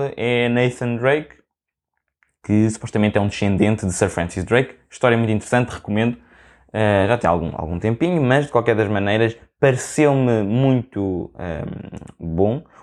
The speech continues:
o facto de eu iniciar, eh, o meu projeto com uma referência a uma série de jogos que eu tanto gostei. Ora, falar em algo que eu tanto gostei, eu gostei muito de informar a minha mãe que ia fazer, informei os meus pais, mas a minha mãe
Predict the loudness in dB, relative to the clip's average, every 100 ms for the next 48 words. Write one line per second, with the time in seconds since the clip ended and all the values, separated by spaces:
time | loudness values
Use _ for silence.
0 | -8 -2 0 2 2 2 0 2 4 4
1 | 2 2 -2 -4 -4 -2 0 0 -2 -6
2 | -6 -4 -2 -2 0 -2 -2 -8 -4 0
3 | 2 2 2 0 0 -2 -2 -2 0 0
4 | 0 -4 -10 -10 -12 -12 _ _ _ _
5 | -20 -20 _ _ _ _ _ _ 2 2
6 | 0 -12 _ -2 2 4 4 2 0 -4
7 | -2 -4 -4 -6 -2 0 0 0 0 0
8 | 0 0 0 -2 -8 -10 -10 -2 2 2
9 | -2 -6 -6 -2 2 2 2 -2 -6 -8
10 | -4 0 0 0 -6 -8 -4 -4 -6 -10
11 | -12 -8 -6 -4 -4 -2 -2 0 0 0
12 | 0 2 2 0